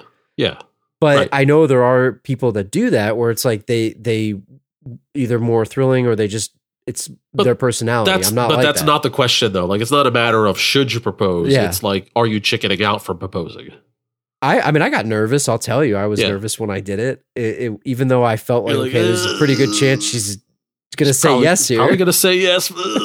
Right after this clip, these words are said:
Speaker 1: maybe I'll do it tomorrow. <laughs>
Speaker 2: I, I
Speaker 1: The nerves
Speaker 2: didn't
Speaker 1: just got to you, but, like, no, not, not you. But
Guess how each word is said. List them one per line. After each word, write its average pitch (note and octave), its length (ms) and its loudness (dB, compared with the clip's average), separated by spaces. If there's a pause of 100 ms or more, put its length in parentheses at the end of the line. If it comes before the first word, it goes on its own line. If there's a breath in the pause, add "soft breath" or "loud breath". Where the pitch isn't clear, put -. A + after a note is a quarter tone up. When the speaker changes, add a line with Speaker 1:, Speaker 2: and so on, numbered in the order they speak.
Speaker 1:
maybe F#3 140 2
I'll D3+ 80 4
do C#3+ 80 4
it C3+ 60 2
tomorrow. B2 380 2
<laughs> - 680 -2
Speaker 2:
I, D#3+ 360 4
I D3+ 140 2
Speaker 1:
The C#3+ 80 4
nerves D#3 120 4
Speaker 2:
didn't C#3+ 100 4
Speaker 1:
just B2+ 200 0
got C#3+ 260 0
to B2+ 100 0
you, A2 200 2
but, G#2+ 200 0
like, A2+ 140 2
no, G2 140 0
not, A2+ 320 -2
not A#2+ 220 0
you. A2 300 2
But G2 300 -4